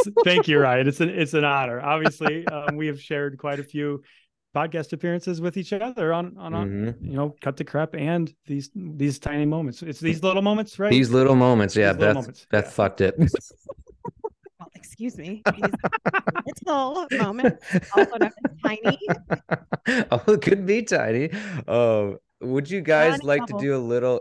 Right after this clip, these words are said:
Speaker 2: intro to yourselves again? And then, uh, yeah, and then I'll, I got a few questions I'm gonna ask, then I got a bunch of questions from the, the people that we'll get into today as well.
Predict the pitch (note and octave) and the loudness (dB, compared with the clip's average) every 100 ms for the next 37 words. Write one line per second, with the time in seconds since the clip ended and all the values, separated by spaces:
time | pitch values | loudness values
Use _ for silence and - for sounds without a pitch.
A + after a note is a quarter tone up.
0 | - A#2+ B2 - C3+ C3+ C3+ C3+ C3+ C#3+ | -4 -8 -6 -4 -4 -4 -8 -10 -6 -4
1 | C3+ D3+ - _ _ _ - G#2 G#2 G#2+ | -4 -6 -10 _ _ _ -6 -4 0 0
2 | B2 D#3+ E3 - G#2 G2+ G2+ G2 F#2+ F#2 | 0 -4 -8 -6 -4 0 0 0 0 0
3 | F2+ F2+ - _ _ _ _ G#2 G2 F2+ | 0 -2 -8 _ _ _ _ -2 0 0
4 | G2+ G#2+ - G#2 A2 G#2+ - - - C3 | -4 -6 -4 -2 -2 -4 -8 -18 -8 -8
5 | B2 B2+ A#2 A2 G2+ G2+ G2 G2+ G#2 F#2+ | -2 0 0 -4 -4 -2 -2 -2 -2 -4
6 | F#2+ F#2+ F2 F#2+ - - F2+ G2 F2 F#2 | -2 -2 -2 -8 -8 -8 -6 -8 -10 -10
7 | E2+ - - _ _ - F2 F2+ E2+ - | -10 -12 -20 _ _ -12 -2 2 2 0
8 | F#2 F2+ - G#2 - F2 F2 F2+ F2+ F2 | -4 -4 -2 -2 -2 -2 -2 -2 -2 -2
9 | F2 - F2 F2 F2 E2 E2 E2 E2 D#2+ | -4 -10 -12 -8 -6 -6 -6 -4 -4 -6